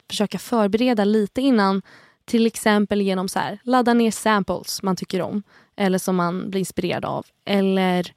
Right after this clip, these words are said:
jag brukar kanske göra en spellista så här, session måndag och sen så lägger jag in låtar som jag,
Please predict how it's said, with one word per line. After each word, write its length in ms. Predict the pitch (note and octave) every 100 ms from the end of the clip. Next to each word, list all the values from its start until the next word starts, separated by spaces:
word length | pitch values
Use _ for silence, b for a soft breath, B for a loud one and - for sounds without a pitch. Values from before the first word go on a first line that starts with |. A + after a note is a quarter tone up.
| B B B B B -
jag 120 | A#3+
brukar 200 | C4 C#4
kanske 280 | C4+ C#4 C4
göra 260 | C4 G#3+ F#3+
en 280 | F#3+ G#3+
spellista 720 | - - G#3+ G3+ A#3+ - - F3+
så 100 | F#3
här, 200 | E3+ -
session 500 | - B3 B3 - A3
måndag 480 | G#3+ A3 G3 F#3 -
och 120 | - G3
sen 140 | G#3+
så 140 | A3
lägger 240 | G#3 G3+ G3
jag 80 | G3
in 140 | A3
låtar 420 | G#3+ F#3+ - G3
som 200 | - F#3+
jag, 320 | F#3 F3 F#3